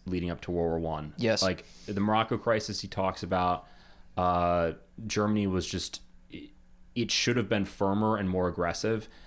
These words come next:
Speaker 1: because the problem with Germany being too nice, uh, and not being more aggressive in some of its foreign policy made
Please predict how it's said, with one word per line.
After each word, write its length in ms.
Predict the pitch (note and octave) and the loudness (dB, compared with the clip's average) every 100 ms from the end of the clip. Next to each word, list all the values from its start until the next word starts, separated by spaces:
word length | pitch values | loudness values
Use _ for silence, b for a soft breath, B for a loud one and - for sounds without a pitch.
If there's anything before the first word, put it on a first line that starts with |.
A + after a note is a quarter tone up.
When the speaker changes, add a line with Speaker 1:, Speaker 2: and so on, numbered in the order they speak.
| b b b - G#2+ | b b b -10 -4
Speaker 1:
because 260 | G2+ A#2 | 0 2
the 80 | F#2+ | 0
problem 360 | G2+ C3 C#3 C#3+ | 0 2 4 4
with 240 | A2+ - | 0 -2
Germany 300 | A2+ G#2+ A2 | -2 0 0
being 340 | G2 G2 G2+ G2 | -2 -2 -2 -2
too 180 | - G2 | -2 -2
nice, 480 | E2+ F2 G#2 - - B - - | -2 -2 -4 -6 -8 B -10 -2
uh, 240 | F2+ F2+ E2+ | 2 2 0
and 80 | F2 | 0
not 200 | F2+ F2+ | 0 0
being 140 | G2 | 0
more 140 | F#2+ F#2+ | 2 0
aggressive 440 | F2 F2+ F2 F#2+ | 2 0 0 0
in 80 | F#2+ | 0
some 200 | - F#2 | 0 0
of 80 | F2 | 0
its 100 | E2+ | -2
foreign 280 | - F#2 F2+ | 0 0 0
policy 600 | F2 F#2 F#2 - G#2 G2+ B B B B - | 0 0 2 2 0 0 B B B B -6
made 640 | A2+ G#2+ G2+ G2 G2+ G2 | 0 4 4 6 4 2